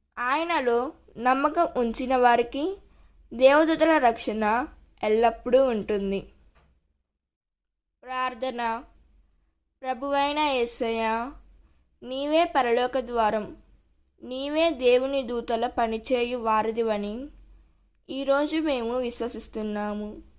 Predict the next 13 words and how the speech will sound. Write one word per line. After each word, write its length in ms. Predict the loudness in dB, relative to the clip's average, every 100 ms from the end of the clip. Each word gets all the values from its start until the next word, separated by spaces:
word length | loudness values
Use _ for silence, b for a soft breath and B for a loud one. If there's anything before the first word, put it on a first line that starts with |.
| _ _ _ _ _ _ -8
మా 200 | -4 -4
జీవితంలో 920 | -4 -8 -8 -4 -4 -2 -4 -4 -8 -14 -20 -20 _ -6
మీ 220 | -2 2
రక్షణ 440 | 0 0 0 0
క్రింద 320 | 0 -2 -2
నడవడానికి, 960 | -2 -2 0 0 0 0 -4 -8 -8 -8 -12 b b b -6
మీ 220 | -2 -2 -4
చిత్తమును 460 | -4 -2 0 0
అనుసరించడానికి 1160 | 0 -2 -2 -4 -2 -2 -2 -2 -4 -8 -10 -12 -16 _ _ _
మాకు 420 | -6 -6 -4 -8
సహాయం 600 | -4 -2 -2 -2 -2 -4
చేయుము 460 | -6 -4 -4 -4 -8
తండ్రి. 560 | -6 -6 -6 -6 -8